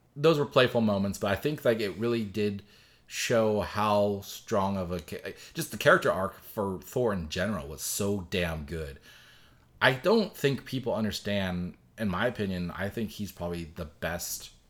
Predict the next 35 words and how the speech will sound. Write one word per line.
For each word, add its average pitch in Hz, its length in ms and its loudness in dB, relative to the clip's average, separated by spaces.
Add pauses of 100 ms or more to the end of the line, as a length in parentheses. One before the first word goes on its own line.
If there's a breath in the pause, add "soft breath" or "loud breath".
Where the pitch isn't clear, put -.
character 87 640 -4 (100)
arc 85 380 -6
we've 80 320 -8
gotten 76 380 -6
in 78 120 -8
the 80 120 -10
M 73 100 -12
C - 140 -12 (160)
U. - 80 -20 (360)
I 92 60 -2
think 87 140 -6
he's 80 120 -6
better 92 280 -2
than 82 240 -4 (500 loud breath)
Scarlet 78 400 -4
Witch. 123 380 -2
I 104 100 -2
think 87 140 -2
he's 82 120 -6
better 87 200 -4
than 80 100 -8
Iron 127 340 2
Man. 127 280 0
I 104 100 -2
think 101 160 -4
he's 104 280 -4
just - 500 -4 (200)
so - 360 0
damn 107 280 2
good. 82 200 -6 (240 loud breath)
He's 139 220 -4
had 117 260 0
so - 360 0
much 139 320 -2
loss. 95 580 -2